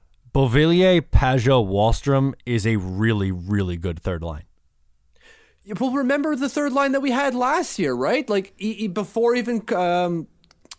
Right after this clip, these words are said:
Speaker 2: oh my God, Jesus, uh, why ca-, Bel-,
Speaker 1: Brassard?
Speaker 2: before, sorry, Bellows came up. No, no, 'cause it was, yeah, centered by Brassard. You had Leo Komarov and then Michael Dal Colle out there,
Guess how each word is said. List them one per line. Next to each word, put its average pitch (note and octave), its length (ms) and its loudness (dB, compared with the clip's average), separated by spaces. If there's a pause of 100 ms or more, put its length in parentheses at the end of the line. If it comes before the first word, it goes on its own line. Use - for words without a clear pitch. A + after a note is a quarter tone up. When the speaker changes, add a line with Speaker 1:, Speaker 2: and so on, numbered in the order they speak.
(100)
Speaker 2:
oh D3+ 240 -2
my C3+ 160 -2
God, B2+ 340 -4 (500)
Jesus, D3+ 560 -6
uh, C3 260 -12
why D#3 320 -4
ca-, G#3 180 -8
Bel-, F#3+ 320 -4
Speaker 1:
Brassard? B2+ 340 2
Speaker 2:
before, G3 140 0
sorry, F3 300 -2 (440)
Bellows E3+ 360 -2
came B2 220 -8
up. G#2 140 -12
No, D3+ 120 -4
no, D#3+ 140 -2
'cause D#3+ 180 -6
it D#3+ 80 0
was, F#3 260 -2
yeah, F#3 200 -2
centered F3 460 -2
by D#3 180 0
Brassard. D3 560 -2 (280)
You C3+ 140 -2
had C#3+ 200 -6
Leo E3 220 0
Komarov D#3 600 -2
and C#3+ 120 -4
then D3 140 -2
Michael D3 320 -4
Dal B2 180 -2
Colle C3 280 -4
out G2 180 -8
there, - 240 -16